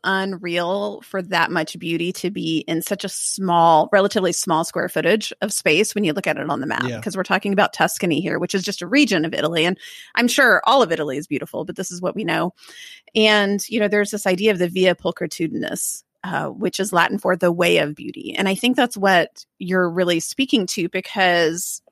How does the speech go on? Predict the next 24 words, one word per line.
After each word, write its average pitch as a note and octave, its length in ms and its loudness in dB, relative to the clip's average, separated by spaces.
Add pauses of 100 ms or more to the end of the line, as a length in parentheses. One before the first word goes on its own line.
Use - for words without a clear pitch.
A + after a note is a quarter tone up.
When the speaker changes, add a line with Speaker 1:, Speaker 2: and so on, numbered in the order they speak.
Speaker 1:
you G#3 220 0
and G#3 100 4
I F#3 100 4
have F3+ 80 -2
talked A3 260 -2
about F3 220 2
this E3+ 140 -6
before G3 380 2
and D3+ 260 0
is F3+ 160 -4
really F#3+ 220 2
the - 160 -4
ethos E3+ 340 0
of D3+ 80 -6
this - 140 -14
podcast, - 640 -2 (360)
that F#3+ 100 2
we G3 100 2
have D4+ 300 4
these A#3+ 180 4
transcendentals, E3 840 -2 (140)
and G#3 240 2
so C4+ 560 -2
much A#3 320 2